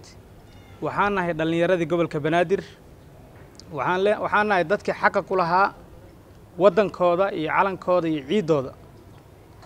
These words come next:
Waxaan xaq u leenahay inaan ka hadalno waxyaabaha annaga aan qabno oo aragti ah inaan qabno, inaan ka hadalnaan xaq u leenahay. Sidaas darteed ayaan u imaanay Daljirka Dahsoon si aan u muujino dareenkeena ku aadan waxyaabaha aan qabno.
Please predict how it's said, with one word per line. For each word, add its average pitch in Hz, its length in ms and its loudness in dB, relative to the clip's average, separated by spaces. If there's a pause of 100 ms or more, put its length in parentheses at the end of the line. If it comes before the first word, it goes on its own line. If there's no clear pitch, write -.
(240)
Waxaan 196 260 4
xaq 233 240 2
u 247 60 0
leenahay 220 360 4
inaan 202 200 0
ka 240 160 2
hadalno 196 460 2 (880)
waxyaabaha 202 600 6
annaga 208 280 4
aan 190 160 -2
qabno 185 340 -2 (180)
oo 175 120 0
aragti 170 400 2
ah 151 200 -2
inaan 196 240 -2
qabno, 196 360 0 (480)
inaan 202 180 2
ka 226 180 2
hadalnaan 175 320 2
xaq 185 200 0
u 190 40 2
leenahay. 202 420 4 (560)
Sidaas 220 420 6
darteed 208 360 2
ayaan 175 320 0
u 214 160 4
imaanay 196 420 2
Daljirka 180 460 -2
Dahsoon 185 440 0
si 220 140 0
aan 196 180 2
u 220 60 -6
muujino 180 420 -2
dareenkeena 185 540 2
ku 233 140 -2
aadan 214 440 4 (640)
waxyaabaha 185 560 6
aan 170 180 0
qabno. 147 400 -4